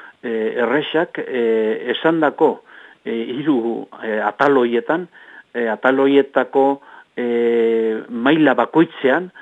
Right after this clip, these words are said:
eh, dauden arazoak, eta denetan, eh, saiatu beharra, mm, dagoelako, eh, asmatzen. Beraz, ez dira bat ere, eh, erresak eta kezkatzekoak dira.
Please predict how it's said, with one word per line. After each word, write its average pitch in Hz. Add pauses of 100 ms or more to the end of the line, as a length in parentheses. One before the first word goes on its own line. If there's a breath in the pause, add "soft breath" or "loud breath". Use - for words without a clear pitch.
(260 loud breath)
eh, 113
dauden 117
arazoak, 127
eta 147
denetan, 151 (520 loud breath)
eh, 123 (100)
saiatu 135
beharra, 117
mm, 107
dagoelako, 113 (380 loud breath)
eh, 110
asmatzen. 98
Beraz, 110 (480 loud breath)
ez 123
dira 107
bat 113
ere, 104 (380 loud breath)
eh, 113
erresak 143
eta 110
kezkatzekoak -
dira. 95